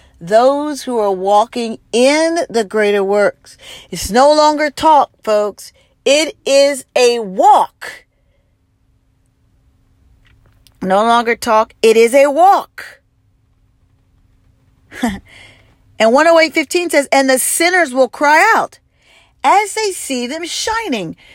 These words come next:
Remember I said there's gonna be, there needs to be a distinction. Papa says there has to be a distinction between those who follow me and those do or not, who do not. Those that follow me, the shining ones, those that who,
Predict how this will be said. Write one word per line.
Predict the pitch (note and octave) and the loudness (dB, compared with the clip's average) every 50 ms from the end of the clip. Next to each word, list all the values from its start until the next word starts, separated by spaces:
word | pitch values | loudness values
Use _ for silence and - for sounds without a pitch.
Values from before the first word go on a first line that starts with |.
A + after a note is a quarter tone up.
| _ _ _ | _ _ _
Remember | - A3+ D#4 F#4 G#4 | -4 -4 -2 0 0
I | G#4 F#4+ E4+ | 0 0 0
said | C#4 - F4+ F4 E4+ | -2 -2 -2 -2 -2
there's | C4+ C#4+ B3+ G3+ | -2 -4 -4 -2
gonna | G#3+ C4+ C#4+ D4+ D4 | -2 -2 -2 -2 -4
be, | A#3 C#4+ C#4 C4+ C4+ C#4 C#4+ - _ - - _ | -4 -4 -4 -2 -4 -4 -6 -10 _ -20 -12 _
there | - A3 A3+ | -2 -2 0
needs | A3 A#3+ C#4+ D4 - | 0 0 -2 -2 -4
to | D4+ A3+ | -6 -4
be | A#3+ C#4 C#4 | -2 -2 -2
a | C4 | -2
distinction. | G#3 A#3 G#3+ - - D4 D4 C#4 - - F#3+ E3+ F3 - - _ _ | -2 -6 -8 -6 -4 -2 -2 -2 -2 -4 -8 -10 -10 -14 -20 _ _
Papa | - C#4+ E4 B3 C#4+ | 2 2 2 0 -2
says | C4+ - C#4 A#3 | -4 -6 -4 0
there | B3 B3+ B3+ | 0 0 0
has | B3 B3 D#4+ G4+ A4 G#4 - | 0 0 -2 -2 -2 -2 -6
to | - D#4 | -8 -8
be | A#3+ A#3 A3 | -6 -4 -4
a | G#3+ | -4
distinction | F#3 G3 F#3+ - - F#3+ F3+ F3+ F#3+ F3+ _ - | -4 -6 -8 -8 -8 -8 -8 -10 -16 -18 _ -16
between | G3+ F3+ - G3+ G3+ G3 F#3+ F#3 | -16 -14 -8 -6 -6 -6 -2 0
those | F#3+ F3+ E3+ D#3+ D3 C#3+ - _ _ _ _ _ _ _ _ _ _ | 2 2 2 2 -2 -6 -12 _ _ _ _ _ _ _ _ _ _
who | - G3 | -12 -6
follow | - - A3 G3 F#3+ F#3+ F3+ | -2 0 2 2 2 2 0
me | F3+ F3+ F3+ F3+ | 0 -2 -2 -2
and | F3 E3+ | -2 0
those | E3+ E3+ F3+ E3+ | 0 0 0 -2
do | - - F3+ F3+ | -4 -6 -4 -4
or | E3 D#3 | -4 -4
not, | E3 D#3 C#3 A#2+ - - _ _ _ _ - | -4 -4 -4 -4 -6 -8 _ _ _ _ -8
who | - A#3 G#3 | -8 -6 -6
do | F#3 G3 | -4 -2
not. | F#3 F#3 E3+ C#3 - - _ _ _ - | 0 0 0 0 -2 -6 _ _ _ 0
Those | - A#3+ B3+ B3 | 2 2 2 2
that | C4+ B3 - | 0 0 0
follow | C#4 B3+ B3+ B3+ B3 | 0 2 2 2 2
me, | B3 B3+ B3+ | 0 0 0
the | A#3 A3+ | -2 -4
shining | A3+ - - C#4+ C#4 C#4 B3+ A#3+ A3 | -4 -2 0 2 2 2 0 -2 -4
ones, | G3+ F#3+ F3+ E3+ E3+ E3+ E3 D#3+ | -4 -4 -4 -6 -6 -10 -8 -4
those | A3+ A#3+ C4 C4 C4+ A#3 | 0 2 2 2 0 -2
that | - A#3+ G#3+ | -6 -8 -8
who, | G#3+ A3 B3+ B3+ B3+ A#3+ | -8 -8 -8 -6 -8 -8